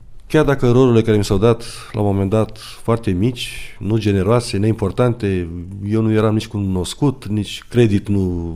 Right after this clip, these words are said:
dădeam nimănui, lucrat la disperare, ca să zic așa, pentru fiecare ciozvârtă care mi s-a dat,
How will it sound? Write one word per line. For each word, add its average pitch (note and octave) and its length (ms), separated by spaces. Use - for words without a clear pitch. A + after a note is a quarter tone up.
dădeam F#2+ 320
nimănui, F#2 560
lucrat C3+ 260
la D3+ 100
disperare, C#3 440
ca F2 120
să F#2 140
zic F2 200
așa, F#2 180
pentru F#2+ 300
fiecare A2 560
ciozvârtă A#2 580
care G2 180
mi G2 120
s-a G2 140
dat, A2 400